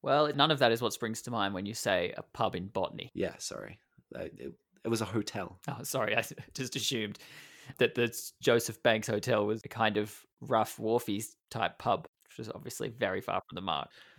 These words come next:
Speaker 2: Well, I, y-, yeah, I also think that you know enough about Sydney to probably know that most of the rough wharfies were probably around Darling Harbour
Speaker 1: At that
Speaker 2: area
Speaker 1: point in
Speaker 2: and
Speaker 1: time.
Speaker 2: that area of, uh,
Speaker 1: Yeah, it's
Speaker 2: Sydney
Speaker 1: just hard to
Speaker 2: at the time.
Speaker 1: consider
Speaker 2: Yeah.
Speaker 1: Botany as anything other than that.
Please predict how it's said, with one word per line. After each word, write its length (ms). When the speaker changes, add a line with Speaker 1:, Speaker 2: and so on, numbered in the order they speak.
Speaker 2:
Well, 240
I, 240
y-, 420
yeah, 200
I 160
also 400
think 220
that 100
you 180
know 460
enough 220
about 200
Sydney 260
to 140
probably 400
know 120
that 80
most 260
of 20
the 100
rough 240
wharfies 440
were 80
probably 380
around 240
Darling 260
Harbour 300
Speaker 1:
At 60
that 100
Speaker 2:
area 120
Speaker 1:
point 120
in 80
Speaker 2:
and 60
Speaker 1:
time. 280
Speaker 2:
that 80
area 300
of, 180
uh, 220
Speaker 1:
Yeah, 160
it's 180
Speaker 2:
Sydney 20
Speaker 1:
just 160
hard 180
to 40
Speaker 2:
at 60
the 20
time. 80
Speaker 1:
consider 260
Speaker 2:
Yeah. 160
Speaker 1:
Botany 300
as 100
anything 300
other 160
than 180
that. 220